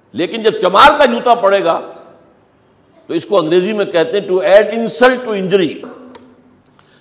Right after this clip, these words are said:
جو تکلیف ہونی ہے وہ تو ہونی ہے جوتے کی، لیکن انجری اس کے اندر کیا ہوگی، انسلٹ کیا ہوگی کہ چمار جو ہے وہ جوتا پڑے گا۔ تو یہ دین الہی کے اعتبار سے یہودی چمار ہیں،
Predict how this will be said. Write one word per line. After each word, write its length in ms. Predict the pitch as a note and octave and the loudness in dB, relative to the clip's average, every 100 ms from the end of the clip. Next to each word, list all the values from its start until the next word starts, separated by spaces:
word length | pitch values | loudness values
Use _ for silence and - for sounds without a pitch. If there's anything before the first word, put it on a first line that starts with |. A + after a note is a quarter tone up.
| - | -6
جو 100 | D#3+ | -4
تکلیف 440 | F3+ B2+ F3 A3 | -4 -4 -4 0
ہونی 240 | F#3 A3 | 2 2
ہے 60 | B3 | 2
وہ 120 | A#3+ | 2
تو 120 | A3+ | 4
ہونی 260 | G3 - C4 | 4 4 0
ہے 60 | A3+ | -6
جوتے 320 | F#3+ G3+ A3+ | -8 -2 -2
کی، 200 | - E3 - - - - | -2 -8 -8 -20 -20 -20
لیکن 220 | G#2+ G#2+ B2+ | -16 -12 -12
انجری 340 | C3 G#3+ A#3 C#3+ | -14 -16 -12 -10
اس 180 | C#3+ - | -10 -8
کے 60 | C3 | -10
اندر 200 | A2+ G#2+ | -8 -12
کیا 260 | - G#2 | -10 -8
ہوگی، 460 | F#2+ F2+ D#2+ F2 F2 _ | -8 -12 -16 -18 -18 _
انسلٹ 520 | A#2 A#2 - D3+ - | -12 -12 -4 -4 -4
کیا 120 | - | -12
ہوگی 300 | - F#2+ F2+ | -12 -14 -16
کہ 120 | G2 - | -16 -16
چمار 500 | - G#2+ C#3 F3 E3 A2+ | -10 -4 2 2 2 -4
جو 100 | G#2 | -8
ہے 140 | A#2 - - | -8 -8 -12
وہ 80 | - | -12
جوتا 260 | F#2+ F#2+ - | -12 -14 -16
پڑے 180 | - - | -18 -20
گا۔ 160 | - _ _ _ _ _ _ _ _ _ _ _ _ _ _ _ | -20 _ _ _ _ _ _ _ _ _ _ _ _ _ _ _
تو 80 | D#3+ | -4
یہ 360 | C#3+ D#3 C4 C4+ | -4 -4 -2 -2
دین 380 | D3 G3+ B3 | -2 -6 -6
الہی 460 | C4 A3 F#3+ G3+ B3 | -4 -2 0 0 0
کے 180 | B3 G#3+ | 0 -4
اعتبار 440 | F#3 F3+ E3 F#3 | -4 -4 -2 -2
سے 160 | F#3 F#3 | 0 -2
یہودی 500 | D#3+ D3 F#3 A#3 - | -2 -2 -4 -6 2
چمار 360 | G3+ A3+ C4+ | 4 8 6
ہیں، 440 | G#3+ - - - | 6 0 -8 -14